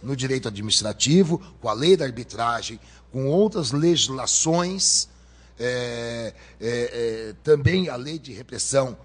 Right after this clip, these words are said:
à, à, à infração econômica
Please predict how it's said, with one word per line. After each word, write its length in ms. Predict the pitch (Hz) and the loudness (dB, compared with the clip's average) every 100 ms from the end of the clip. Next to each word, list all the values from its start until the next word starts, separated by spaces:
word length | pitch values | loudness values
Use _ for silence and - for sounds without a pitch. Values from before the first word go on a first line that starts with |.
| - - - - | -20 -20 -18 -6
à, 480 | 113 120 110 107 107 110 | -6 -4 -4 -4 -6 -6
à, 40 | |
à 40 | |
infração 640 | 117 - 117 - 131 123 110 - - - - - - | -6 -4 -4 -2 -2 -6 -10 -18 -20 -20 -20 -20 -10
econômica 800 | 110 - 131 165 185 196 - 196 | -6 0 4 6 6 4 2 0